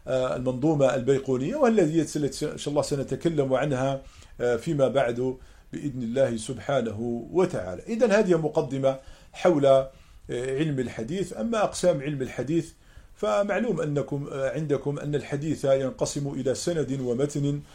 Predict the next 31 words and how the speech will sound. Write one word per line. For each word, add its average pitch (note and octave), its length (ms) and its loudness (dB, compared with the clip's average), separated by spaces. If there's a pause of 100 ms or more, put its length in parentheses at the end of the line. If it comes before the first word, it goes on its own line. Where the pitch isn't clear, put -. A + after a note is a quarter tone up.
(140)
وهذا C#3 240 2
أخذتموه D3+ 520 0
في C#3+ 320 -4
الشرح. - 460 -2 (300)
أما F3+ 120 0
السند E3 360 2
فهو D3+ 520 8 (340)
سلسلة E3 540 0
الرجال D3 520 4
الموصلة D3 540 0
إلى C3 200 -2
المتن، D#3+ 560 -2 (380)
وأما F3 500 4
المتن D#3+ 380 0
فهو C#3+ 240 2
ما D3+ 100 0
انتهى E3+ 300 2
إليه D3+ 240 2
الكلام E3 560 2 (360)
من، F3+ 300 0 (380)
آه، B2 720 6
ما C3+ 140 -2
انتهى D#3 280 2
إلى، D3+ 260 0
ما D3 120 0
انتهت D3+ 320 0
إليه D3+ 220 0
سلسلة D#3 440 -4
الإسناد D#3 440 -4
من C3+ 200 -2
كلام. G#2+ 280 -6